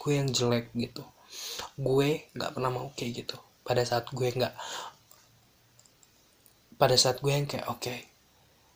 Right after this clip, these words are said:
ini udah, udah, ini udah di, udah, ini udah di batas limit gue," gitu. It's okay, live. Dan satu lagi, gue nggak pernah pel-,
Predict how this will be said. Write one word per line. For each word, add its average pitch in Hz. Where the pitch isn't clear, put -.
ini 139
udah, 127
udah, 143
ini 151
udah 143
di, -
udah, 139
ini 147
udah 147
di 123
batas 117
limit 117
gue," 120
gitu. -
It's -
okay, 143
live. 131
Dan 135
satu 127
lagi, 131
gue 156
nggak 147
pernah 127
pel-, 123